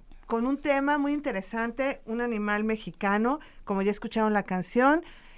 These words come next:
Este animal nos representa en muchas, muchas cosas y es uno de los animales más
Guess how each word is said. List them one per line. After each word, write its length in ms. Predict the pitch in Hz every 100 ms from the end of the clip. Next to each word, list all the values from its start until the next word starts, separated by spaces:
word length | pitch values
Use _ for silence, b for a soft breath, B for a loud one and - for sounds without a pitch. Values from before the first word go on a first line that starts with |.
| b -
Este 360 | 208 - 226
animal 440 | 214 202 208 208 214
nos 120 | 214
representa 680 | 202 190 180 226 233 254 254
en 240 | 226 208 208
muchas, 640 | 220 285 330 339 294 262
muchas 380 | 254 254 247 -
cosas 500 | 226 233 277 330 349 b b b b -
y 220 | 214 247
es 220 | 277 277 240
uno 220 | 269 294
de 100 | 285
los 240 | 262 233
animales 420 | 226 214 226 240 233
más 240 | 240